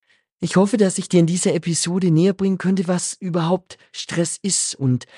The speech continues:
welche Stressoren es gibt, und dann auch, wie wir konkret mit ihnen umgehen können. Das heißt, ich möchte dich da wirklich ermutigen, dran zu bleiben, also zu reflektieren,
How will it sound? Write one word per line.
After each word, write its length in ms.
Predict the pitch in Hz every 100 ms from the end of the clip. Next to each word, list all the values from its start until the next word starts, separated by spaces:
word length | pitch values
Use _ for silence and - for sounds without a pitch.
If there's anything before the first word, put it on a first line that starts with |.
| - -
welche 280 | 165 170
Stressoren 640 | 160 - 156 - 170 180 143
es 200 | 78 -
gibt, 420 | - - - - _ _ - - -
und 180 | 160 156
dann 140 | 175
auch, 180 | 185 170 156
wie 160 | 196
wir 140 | 208 202
konkret 580 | 185 190 - 185 208
mit 180 | 202 175
ihnen 180 | 175 180
umgehen 560 | - 196 165 135 107 98
können. 340 | 120 87 - _ _ _ _ _ _ _ _ _ _ _
Das 100 | -
heißt, 220 | 180 196 196
ich 160 | -
möchte 360 | 185 196 214 214
dich 60 |
da 180 | 196 185
wirklich 240 | 226 226 180
ermutigen, 500 | 180 233 220 180 160
dran 260 | 143 226
zu 140 | - 131
bleiben, 380 | 113 87 110
also 240 | 107 110 131
zu 180 | - 151
reflektieren, 760 | 165 160 156 - 196 214 208